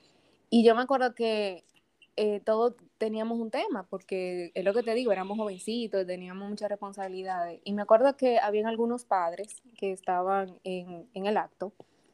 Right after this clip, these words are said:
y Valverde, y Valverde dijo sus palabras, y al final dijo, "En ese momento nosotros hacíamos servicio en ambulancia en puntos fijos". Y él dijo, "Miren,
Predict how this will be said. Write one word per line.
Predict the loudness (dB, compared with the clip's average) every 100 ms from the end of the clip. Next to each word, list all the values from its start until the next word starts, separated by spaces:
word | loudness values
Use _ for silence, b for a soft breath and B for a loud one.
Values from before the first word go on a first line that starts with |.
| _ _
y | 2 6
Valverde, | 6 6 0 0 -6
y | -6 -2
Valverde | -2 -2 -2 -4 -6
dijo | -6 -6
sus | -8 -8
palabras, | -4 -2 -2 -4 -6 -8 -6
y | -6
al | -4
final | -6 -4 -2
dijo, | -2 -4 -8 _ -12
"En | -10
ese | -6 -2
momento | 0 0 -4 -4
nosotros | -4 -4 -4 -4
hacíamos | -6 -6 -4 -2 -2 -4
servicio | -4 -4 -4 -6
en |
ambulancia | -2 -2 -2 -4 -6 -10
en | -10
puntos | -14 -12 -8 -4
fijos". | -2 -2 -4 -18 _ _ _ _ _ _ _
Y | 4 4
él | 4
dijo, | 2 0
"Miren, | 0 -2 -4